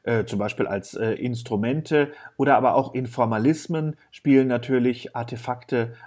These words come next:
eine ganz große Rolle. Jetzt soll es in diesem Video noch um einen speziellen, sehr wichtigen, für uns in der Ergonomie später sehr wichtigen Aspekt von Artefakten beim Denken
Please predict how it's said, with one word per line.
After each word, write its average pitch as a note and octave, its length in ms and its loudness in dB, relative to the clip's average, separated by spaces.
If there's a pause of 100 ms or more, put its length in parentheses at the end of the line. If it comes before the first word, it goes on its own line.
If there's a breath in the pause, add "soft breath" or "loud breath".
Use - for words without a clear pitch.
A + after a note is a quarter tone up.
(120)
eine A#2 200 0
ganz A#2 360 -4
große A2+ 380 -2
Rolle. B2+ 400 2 (440 loud breath)
Jetzt F#3+ 280 -2
soll F#3+ 140 4
es G3+ 120 4
in B2+ 180 -2
diesem F#3+ 300 0
Video G#3+ 260 0
noch F3+ 200 -6
um C#3+ 180 -6
einen B2 560 -4
speziellen, D#3+ 1000 0
sehr A#2 320 0
wichtigen, F#3+ 380 -2
für D#3 120 -4
uns C3 140 -4
in A#2+ 80 -6
der A#2+ 80 -4
Ergonomie A#2 520 -4
später C3 460 -4
sehr A#2+ 260 -2
wichtigen C3 460 -6
Aspekt - 540 -10
von A#2 180 -4
Artefakten A2+ 800 -6
beim G#2+ 240 0
Denken G#2 580 -4